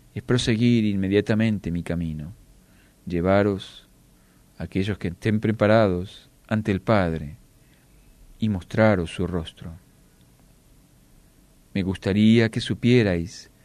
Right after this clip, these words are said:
que mucho depende de vosotros, de vuestra habilidad para crear la necesaria esperanza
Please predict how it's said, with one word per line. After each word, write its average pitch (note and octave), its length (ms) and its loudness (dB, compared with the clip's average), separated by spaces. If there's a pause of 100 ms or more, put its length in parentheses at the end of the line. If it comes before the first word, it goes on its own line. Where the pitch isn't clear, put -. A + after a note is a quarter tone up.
(320)
que - 120 -4
mucho G#2+ 520 0
depende A2+ 460 0
de G#2+ 60 0
vosotros, F#2 840 -6 (1200)
de G2 140 0
vuestra A#2 460 2
habilidad G2+ 720 2
para F#2 200 -4
crear G2+ 480 -2
la F2 120 -4
necesaria G2 540 -4
esperanza G2+ 800 -4